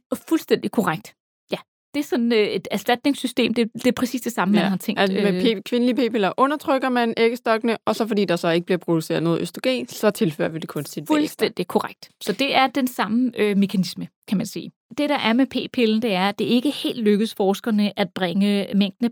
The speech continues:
Speaker 1: bivirkningerne ned på et acceptabelt niveau i forhold til, at mændene vil gøre brug af de her piller,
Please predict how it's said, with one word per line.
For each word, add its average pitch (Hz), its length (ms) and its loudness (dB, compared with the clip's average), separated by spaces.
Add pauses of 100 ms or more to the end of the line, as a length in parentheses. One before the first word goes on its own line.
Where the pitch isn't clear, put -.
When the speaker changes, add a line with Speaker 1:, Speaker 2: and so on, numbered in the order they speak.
Speaker 1:
bivirkningerne 220 600 2
ned 190 300 2
på 202 120 2
et 190 100 2
acceptabelt 196 640 0
niveau 190 360 2
i 196 100 -2
forhold 180 340 0
til, 180 340 0
at 185 140 -4
mændene 185 440 0
vil 202 160 -2 (340)
gøre 247 160 2
brug 320 320 2
af 196 80 0
de 185 140 2
her 185 240 -2
piller, - 300 -4